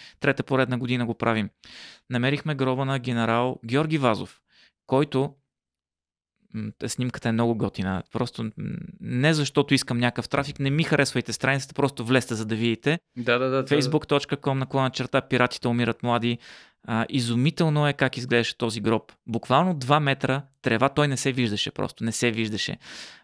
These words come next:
Speaker 1: А, и е много смешно, защото като, а, го почистихме и направихме снимката след,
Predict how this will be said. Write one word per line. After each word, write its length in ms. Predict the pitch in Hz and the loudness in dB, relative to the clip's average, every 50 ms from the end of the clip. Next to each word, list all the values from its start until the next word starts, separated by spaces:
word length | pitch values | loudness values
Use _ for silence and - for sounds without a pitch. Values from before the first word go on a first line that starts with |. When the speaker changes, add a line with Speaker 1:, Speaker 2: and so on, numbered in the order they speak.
| _ | _
Speaker 1:
А, 280 | - - 110 107 107 110 | -6 -2 0 0 2 2
и 100 | 113 117 | 2 2
е 60 | 117 | 2
много 200 | 123 139 160 160 | 2 2 0 0
смешно, 340 | - - 147 147 147 - 151 | 0 0 -2 -2 0 -2 -2
защото 500 | 135 127 - - 143 143 139 143 139 127 - | -2 -4 -2 -2 -2 -2 0 -2 -2 -2 -4
като, 400 | - 127 - - 113 110 110 113 - - _ _ - - - _ _ _ | -6 -8 -6 -4 -2 -2 -2 -2 -4 -8 _ _ -20 -20 -20 _ _ _
а, 220 | 123 117 107 110 | -2 0 0 0
го 100 | 104 113 | 0 -2
почистихме 560 | - - 117 - - 165 - - 147 - 143 | -4 -4 0 2 2 2 2 -2 -2 -2 -2
и 40 | 131 | -2
направихме 640 | 123 117 - - 139 139 131 - 135 127 123 120 117 | 0 0 2 2 2 2 2 -2 -2 -2 0 -2 -2
снимката 460 | - - 135 135 131 135 - - - | -2 -2 -2 -2 -2 -4 -4 -4 -6
след, 400 | - - 131 151 165 - - - | -2 2 2 2 2 0 -6 -20